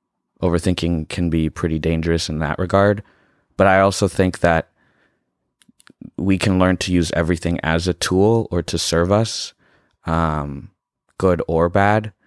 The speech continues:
And so if I'm overthinking or ruminating about something, I can either fight that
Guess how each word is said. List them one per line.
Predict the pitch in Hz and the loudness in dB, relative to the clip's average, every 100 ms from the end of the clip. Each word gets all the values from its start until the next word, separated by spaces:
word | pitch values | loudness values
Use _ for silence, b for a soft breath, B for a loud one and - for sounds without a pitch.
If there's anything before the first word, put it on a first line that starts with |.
| _ _ _ - | _ _ _ -8
And | 92 | -2
so | 95 87 78 73 | 2 2 0 -4
if | - 87 | -6 -2
I'm | 98 | 0
overthinking | 98 90 85 87 - 87 | 0 -2 -2 -4 -4 -4
or | 82 | -2
ruminating | 80 82 85 82 82 82 | -2 -4 -4 -4 -4 -6
about | 73 80 - | -6 -6 -6
something, | - 80 76 80 78 78 b b b | -8 -10 -8 -8 -8 -12 b b b
I | - 143 | -4 -2
can | 165 | 0
either | 131 95 | 0 0
fight | - 85 92 - | 0 -2 -2 0
that | 110 123 | 0 0